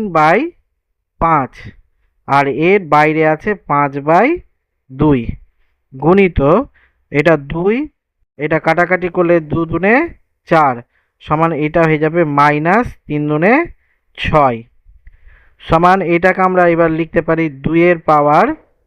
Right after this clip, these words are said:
তিনের পাঁচ গুণিত পাঁচের দুই গুণিত এখানে দুইয়ের পাওয়ার মাইনাস সিক্স সমান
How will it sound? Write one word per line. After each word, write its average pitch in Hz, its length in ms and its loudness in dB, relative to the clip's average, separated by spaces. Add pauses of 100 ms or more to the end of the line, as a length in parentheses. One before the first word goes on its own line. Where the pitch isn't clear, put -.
(1300)
তিনের 190 420 2 (180)
পাঁচ 156 360 4 (680)
গুণিত 165 380 0 (800)
পাঁচের 175 500 2 (460)
দুই 147 300 2 (800)
গুণিত 196 340 2 (140)
এখানে 151 240 -2 (120)
দুইয়ের 160 260 2 (100)
পাওয়ার 151 300 4 (500)
মাইনাস 151 500 0 (140)
সিক্স 156 280 -4 (920)
সমান 165 480 0